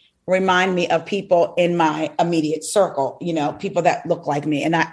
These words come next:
I can always count on Atlanta to give me a laugh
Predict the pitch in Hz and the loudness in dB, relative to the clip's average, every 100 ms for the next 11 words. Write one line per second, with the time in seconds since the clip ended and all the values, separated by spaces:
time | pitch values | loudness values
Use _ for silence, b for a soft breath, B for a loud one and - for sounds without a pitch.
0 | - 208 214 185 190 190 - 185 175 165 | -2 0 2 2 2 2 0 -2 0 -2
1 | 151 165 165 170 190 185 B B - 175 | 0 0 0 0 -2 -2 B B -8 -2
2 | 175 160 - 151 156 165 175 190 - | 0 2 2 2 4 4 2 0 -8